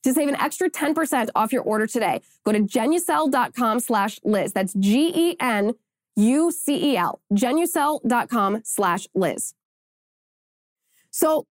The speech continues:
when people ask me, "How do you change a Marxist's mind?" I, this is a tricky question, because the answer sounds somewhat cynical. The answer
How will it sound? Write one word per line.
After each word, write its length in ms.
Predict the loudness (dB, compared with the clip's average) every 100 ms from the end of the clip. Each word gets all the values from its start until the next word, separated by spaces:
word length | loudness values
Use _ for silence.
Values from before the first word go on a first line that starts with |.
| _
when 240 | 0 0 2
people 260 | 0 0 0
ask 280 | 0 0 0
me, 200 | -2 0
"How 160 | 0 2
do 80 |
you 140 | 2 0
change 600 | -2 -2 0 0 -2 -4 -12 _ _
a 80 | 0
Marxist's 500 | 2 0 -2 -4 -2
mind?" 600 | 0 0 0 -2 -4 -6 -8 _ _ _
I, 420 | 0 2 2 -2 -2
this 200 | -2 0
is 100 | 2
a 80 | 0
tricky 320 | -2 -2 -2
question, 540 | 0 -2 -2 -4 -2 0
because 200 | 0 2
the 140 | 0
answer 560 | 0 -2 0 0 0 -2 _ -14
sounds 500 | -4 0 2 0 0
somewhat 380 | 0 0 0 -2
cynical. 440 | -2 -2 0 -2
The 120 | 0
answer 480 | 0 0 0 0 -2